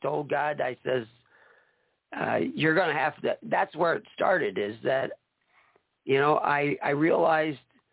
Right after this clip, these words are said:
something was amiss, something we were not getting. We could see, you know, I've been around for over seventy years,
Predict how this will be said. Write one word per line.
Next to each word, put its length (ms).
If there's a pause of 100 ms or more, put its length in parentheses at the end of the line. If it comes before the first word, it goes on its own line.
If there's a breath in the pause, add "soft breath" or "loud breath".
(600)
something 640 (280)
was 300
amiss, 380 (520)
something 480
we 160
were 220
not 340
getting. 380 (640)
We 220
could 160 (120)
see, 360
you 100
know, 80
I've 160
been 100
around 480
for 120
over 280
seventy 320
years, 340